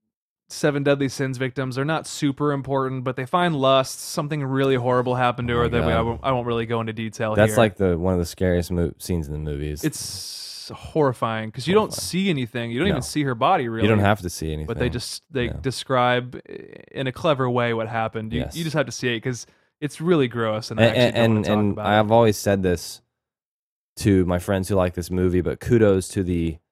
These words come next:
Speaker 2: actor who is the guy who they interview who had to basically
Speaker 1: Yeah.
Speaker 2: do this deed to this prostitute.
Speaker 1: Mm-hmm.
Speaker 2: That, that, that dude's crazy.
Speaker 1: Yeah.
Speaker 2: He's so good.
Speaker 1: Yeah.
Speaker 2: And so believable in this moment. And
Speaker 1: Yeah.
Speaker 2: I, I don't know how he got his emotional intensity up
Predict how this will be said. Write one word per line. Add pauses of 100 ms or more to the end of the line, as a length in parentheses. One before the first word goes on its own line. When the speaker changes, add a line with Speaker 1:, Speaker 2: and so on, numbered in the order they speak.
(280)
Speaker 2:
actor
who
is
the
guy
who
they
interview
who
had
to
basically
Speaker 1:
Yeah.
Speaker 2:
do
this
deed
to
this (180)
prostitute.
Speaker 1:
Mm-hmm. (160)
Speaker 2:
That, (220)
that,
that
dude's
crazy.
Speaker 1:
Yeah.
Speaker 2:
He's
so
good. (100)
Speaker 1:
Yeah. (220)
Speaker 2:
And
so
believable
in
this
moment.
And
Speaker 1:
Yeah.
Speaker 2:
I, (160)
I
don't
know
how
he
got
his
emotional
intensity
up